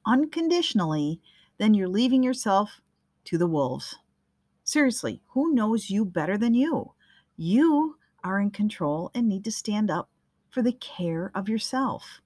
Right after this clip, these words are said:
When you don't, you can find yourself in a real shitstorm of emotions.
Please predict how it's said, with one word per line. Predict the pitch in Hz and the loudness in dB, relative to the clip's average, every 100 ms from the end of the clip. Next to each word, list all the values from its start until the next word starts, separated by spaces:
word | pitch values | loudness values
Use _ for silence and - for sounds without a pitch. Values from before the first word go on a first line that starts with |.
| _ _ _ | _ _ _
When | - 233 | 2 6
you | 233 | 6
don't, | 202 320 285 240 247 - _ _ _ _ _ _ _ _ | 4 2 2 2 -2 -8 _ _ _ _ _ _ _ _
you | 214 | -4
can | - - 226 220 214 - _ | -4 -2 2 2 0 -6 _
find | 220 220 233 226 | -4 2 2 2
yourself | 233 - 190 190 - - | -2 -2 -2 -2 -6 -4
in | 190 | -2
a | 190 | 0
real | 214 226 | 2 0
shitstorm | 214 - 233 226 - 170 170 170 | 0 -2 -4 -6 -8 -4 -2 -2
of | 170 | -2
emotions. | 165 131 131 123 104 90 - | -2 -4 -4 -6 -6 -6 -12